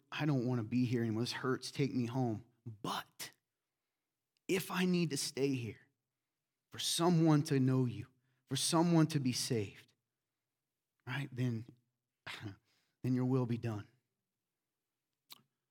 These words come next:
What a good God. Right? I mean, that's not a coincidence. So, w-, you know, I,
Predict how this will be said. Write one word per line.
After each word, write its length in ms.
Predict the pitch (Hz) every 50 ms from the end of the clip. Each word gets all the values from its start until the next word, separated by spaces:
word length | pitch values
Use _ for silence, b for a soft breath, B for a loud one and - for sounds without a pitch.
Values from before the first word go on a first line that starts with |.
| _ _ _
What 120 | - 147 143
a 60 | 139
good 240 | 120 127 135 127 -
God. 320 | 123 117 110 110 107 - - _ _ _ _ _ _ _ _ _ _ _ _ _ _ _ _ _ _ _ _ _ _ _ _ _ _ _ _ _ -
Right? 200 | 107 123 135 131 135
I 60 | 135
mean, 120 | 131 127 139
that's 180 | 147 139 -
not 100 | 131 120
a 40 | 107
coincidence. 640 | - - 117 110 - - 95 92 90 92 - - - _ _ _ _ _ _ _ _ _ _ _ _ _ _ _ _ _ _ - B B B B B B B B B B B
So, 360 | - - 180 170 143 113 95 B B B B B B B B B B B _ _ _ _ _ _ _ _ _ _ _ _ _ _ _ _ _ _ _ _ _ _ _ _ _ _ _ _ _ _ _ _ _ _ -
w-, 160 | - - - -
you 140 | - - 131
know, 220 | 123 113 117 127 -
I, 100 | 123 131